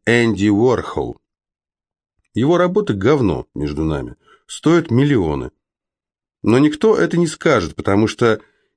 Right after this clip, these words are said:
нельзя дать рынку упасть, потому что в этом виртуальном рынке крутятся такие деньги, что он должен, он обречён только расти".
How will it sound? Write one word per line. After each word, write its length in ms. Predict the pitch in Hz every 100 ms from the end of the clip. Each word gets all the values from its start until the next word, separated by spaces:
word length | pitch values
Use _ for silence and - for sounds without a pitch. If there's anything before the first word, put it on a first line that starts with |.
| -
нельзя 500 | 131 147 143 165 107
дать 580 | 80 87 120 101 - -
рынку 580 | 90 107 180 175 - -
упасть, 640 | - 135 - 120 78 - -
потому 340 | - 92 98 113
что 280 | - 120 110
в 80 |
этом 240 | 123 120 110
виртуальном 600 | 98 98 120 107 90 87
рынке 340 | 139 170 156
крутятся 520 | 113 117 151 117 -
такие 400 | 104 110 - 120 95
деньги, 380 | 104 196 156
что 240 | 107 - 110
он 200 | 110 98
должен, 460 | 120 147 113 87 82
он 140 | 87
обречён 500 | 110 151 156 220 196
только 280 | 104 80 80
расти". 480 | 80 - - 64